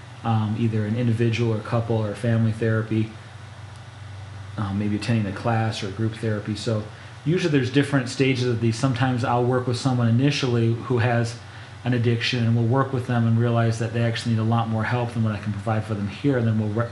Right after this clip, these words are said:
we'll send them to a rehab. And then after they get out of rehab, they'll continue here with me, they'll be involved in a twelve-step group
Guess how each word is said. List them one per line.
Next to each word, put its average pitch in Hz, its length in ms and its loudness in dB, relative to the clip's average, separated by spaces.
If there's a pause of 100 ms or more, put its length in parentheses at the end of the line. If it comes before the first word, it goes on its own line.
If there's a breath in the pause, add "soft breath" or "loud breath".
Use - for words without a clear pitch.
(140)
we'll 107 100 -2
send 139 300 2
them 117 140 2
to 117 180 0
a 113 40 2
rehab. 104 520 -2 (840 loud breath)
And 120 120 0
then 120 120 4
after 120 220 0
they 117 100 2
get 113 160 2
out 110 120 2
of 107 120 -2
rehab, 117 540 2
they'll 110 100 -2
continue 117 460 2
here 120 140 4
with 113 180 0
me, 113 260 4
they'll 104 180 -2
be 110 180 2
involved 110 380 2
in 107 80 -2
a 107 60 -2
twelve-step 117 680 -2
group 107 340 -2